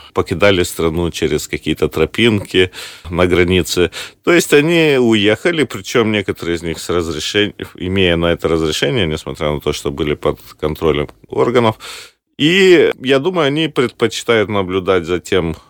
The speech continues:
что происходит в Молдове, и за намерениями нынешнего режима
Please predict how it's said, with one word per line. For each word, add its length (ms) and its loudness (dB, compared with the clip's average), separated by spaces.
что 340 -4
происходит 600 2
в 40 -8
Молдове, 540 2
и 40 2
за 340 2
намерениями 1080 2
нынешнего 420 -4
режима 840 -2